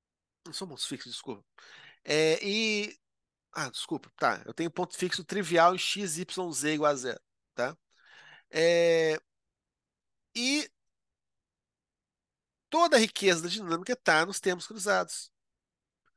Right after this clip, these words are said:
De novo, ilustrando essa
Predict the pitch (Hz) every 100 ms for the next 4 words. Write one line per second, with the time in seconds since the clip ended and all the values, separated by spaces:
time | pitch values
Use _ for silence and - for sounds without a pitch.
0 | _ _ _ - 240 180 170 190 220 -
1 | 175 147 151 196 _ _ _ _ _ _
2 | - 185 185 - 208 208 185